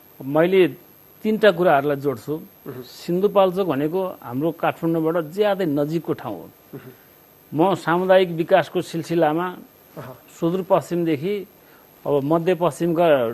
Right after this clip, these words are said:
Speaker 1: डोल्पाहरू, सुदूरपश्चिम डडेलधुरा, बैतडी, डोटी, हुम्ला, जाजरकोट, डोल्पा, मुगु, सल्यान, दाङ, यी सबै जिल्लाहरूमा <clears throat> म घुमेको छु।
Speaker 2: उहुँ।
Speaker 1: र अब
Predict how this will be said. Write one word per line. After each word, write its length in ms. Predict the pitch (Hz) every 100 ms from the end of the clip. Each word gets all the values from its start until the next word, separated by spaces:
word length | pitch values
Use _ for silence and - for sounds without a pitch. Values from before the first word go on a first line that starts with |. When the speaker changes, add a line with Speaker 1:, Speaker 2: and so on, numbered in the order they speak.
| 127
Speaker 1:
डोल्पाहरू, 560 | 165 165 170 147 175
सुदूरपश्चिम 560 | 156 160 160 165 143 170
डडेलधुरा, 360 | 156 165 151 165
बैतडी, 380 | 160 160 - 156
डोटी, 300 | 156 156 165
हुम्ला, 300 | 127 160 156
जाजरकोट, 440 | 160 160 156 170
डोल्पा, 340 | 156 160 170
मुगु, 340 | 165 160 160 170
सल्यान, 460 | - 156 165 170
दाङ, 200 | 156 165
यी 160 | 190 185
सबै 300 | - 240 247
जिल्लाहरूमा 540 | 202 185 147 139 160 202 - 214
<clears throat> 240 | 170 -
म 20 | 156
घुमेको 400 | 139 127 135 117
छु। 100 | 107
Speaker 2:
उहुँ। 420 | - - 156 123 - _ _ _ _ _ -
Speaker 1:
र 20 |
अब 180 | 220 220